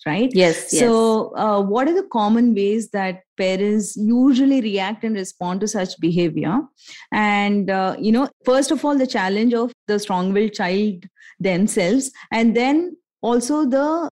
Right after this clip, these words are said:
Speaker 1: reaction and the response to the judgment. What do you see happening here usually?
Speaker 2: Okay. So what I see usually happening is parents would typically try to fight their strong-willed child, right?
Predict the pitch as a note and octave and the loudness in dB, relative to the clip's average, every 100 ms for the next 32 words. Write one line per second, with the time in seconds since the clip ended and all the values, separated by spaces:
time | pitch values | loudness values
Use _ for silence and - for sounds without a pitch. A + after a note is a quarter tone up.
0 | - A3 G3 G3+ - A#3 G#3 G#3+ A3+ G3 | -4 0 0 -2 -2 -2 0 0 0 0
1 | F#3+ - F#3+ G3+ A3+ - A#3+ C4+ D4 A3+ | -4 -4 -2 0 0 0 -2 -2 0 -2
2 | F#3+ F3+ E3+ F3+ F3+ C4 - - _ G3+ | -2 -2 -4 -4 -4 -4 -10 -20 _ -2
3 | A#3+ C#4 E4+ - C4+ A#3+ F#3 - F#3 F#3 | 2 4 2 2 0 0 -2 -4 -2 0
4 | E3+ D3+ - _ _ - F#3+ F#3+ D#3+ C#3+ | -2 -4 -10 _ _ 0 2 2 0 -2
5 | - - _ _ _ _ F#3+ E3+ E3 - | -4 -14 _ _ _ _ -2 0 -6 -8
6 | - - - C#4 G#3 A#3 C4+ F#4 - D#4 | -20 -18 -2 0 2 0 2 0 0 2
7 | D4+ D#4 C4 B3 - C4+ G#3+ F3 - A3 | 4 4 2 0 -2 -2 0 -4 -4 -6
8 | F3 F#3+ F#3 G3 F#3 - _ _ _ A#3+ | -2 -2 -2 -4 -8 -16 _ _ _ 0
9 | A#3 C4+ C4 A#3+ - G#3+ G3+ A3+ A3+ A3 | 2 2 0 -4 -2 -4 -2 -2 0 0
10 | A3+ A3+ G#3 F#3 F#3+ G#3+ - F3 E3 F3+ | 0 -2 0 0 -2 -8 -6 -2 -2 -2
11 | - G3 - E3+ E3 E3 E3 - E3 - | -4 -6 -4 -4 -2 -2 -4 -6 -8 -8
12 | - - _ _ _ - D#3 C#3+ | -12 -18 _ _ _ -4 -4 -4